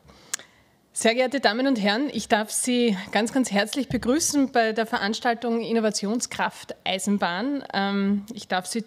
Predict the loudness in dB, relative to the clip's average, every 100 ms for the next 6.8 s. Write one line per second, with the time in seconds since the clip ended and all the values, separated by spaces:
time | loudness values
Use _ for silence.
0 | _ -6 0 0 2 0 2 0 0 -4
1 | -4 -8 -2 0 0 -2 -6 -4 -6 -6
2 | -6 -6 -6 -6 -8 -8 -8 -8 -4 0
3 | 0 -2 -6 -6 -4 -4 -6 -6 -6 -4
4 | -4 -6 -6 -4 -2 -4 -6 -4 -2 -4
5 | -8 -20 -20 -20 -4 2 4 4 0 0
6 | -2 -12 -18 _ _ -4 0 0